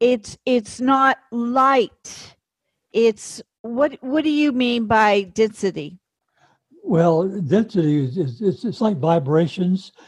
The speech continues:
Speaker 2: In other words, uh, we have certain vibrations here on Earth, obviously, and, uh, and the higher the vibrations, the, uh, the higher the density. And so when, uh, when, when you get to the first level of heaven,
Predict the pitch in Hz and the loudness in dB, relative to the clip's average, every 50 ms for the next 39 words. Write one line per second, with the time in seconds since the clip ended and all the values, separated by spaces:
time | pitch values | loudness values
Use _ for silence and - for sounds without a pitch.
0 | _ _ - 190 160 175 185 180 165 165 165 156 131 139 170 160 147 190 214 160 | _ _ -2 0 2 4 4 4 4 2 2 0 -2 -4 -4 -2 0 0 0 2
1 | 147 175 175 151 143 135 - - 196 175 180 175 160 147 147 151 156 156 131 139 | 2 2 2 0 -2 -6 -6 -4 -4 -2 -2 -2 -2 0 0 2 2 2 2 2
2 | 151 180 170 - - 151 139 117 - 160 151 147 151 151 156 147 135 131 131 143 | 0 0 0 -2 -6 -8 -8 -6 -4 -2 0 2 2 2 0 0 0 -2 -2 -4
3 | - _ _ _ _ 208 170 156 151 165 160 127 - - 147 135 139 135 - _ | -8 _ _ _ _ -2 0 0 0 -2 -4 -4 -6 -6 -6 -6 -6 -8 -12 _
4 | _ - - _ _ _ _ _ - 202 185 180 170 165 139 156 147 135 - - | _ -20 -20 _ _ _ _ _ 0 0 2 2 2 2 2 2 0 0 -4 -10
5 | _ _ - - _ _ _ - 185 175 165 156 131 123 180 202 214 220 214 196 | _ _ -20 -20 _ _ _ -2 0 0 0 0 0 0 2 2 2 2 2 2
6 | 175 175 151 175 175 175 165 143 165 185 196 190 196 214 202 143 143 156 123 113 | 2 2 2 4 4 2 2 2 2 2 2 0 -2 -6 -8 -6 -6 -8 -6 -4
7 | 160 147 139 139 139 135 131 131 _ _ _ _ _ _ _ _ _ 214 202 160 | -4 -2 -2 -2 -2 -2 -4 -8 _ _ _ _ _ _ _ _ _ -4 -2 -2
8 | 131 151 185 185 185 185 175 156 139 151 131 147 196 196 190 - 175 143 143 135 | 0 2 2 4 4 4 2 0 -2 -2 0 2 2 2 0 -2 -4 -4 -2 -2
9 | 135 139 135 135 175 175 143 139 131 - - _ _ _ _ _ _ _ - 311 | -2 -2 -2 0 0 0 0 0 -2 -6 -14 _ _ _ _ _ _ _ -8 -2
10 | 226 175 165 156 147 139 147 143 139 135 139 - _ _ _ - - _ _ _ | 0 0 2 0 0 0 0 0 -2 -2 -6 -10 _ _ _ -20 -20 _ _ _
11 | _ _ _ _ _ _ _ _ _ _ _ _ - 247 214 220 233 214 165 165 | _ _ _ _ _ _ _ _ _ _ _ _ -4 -2 -2 0 0 0 0 0
12 | 160 156 156 214 208 208 180 151 131 - 196 208 208 202 - 202 180 170 165 170 | 0 2 0 0 0 0 -2 -4 -2 0 0 0 0 0 0 0 2 2 2 0
13 | 160 160 131 113 151 175 170 131 139 139 135 127 | -2 -2 -4 -2 -2 0 0 0 0 -2 -4 -4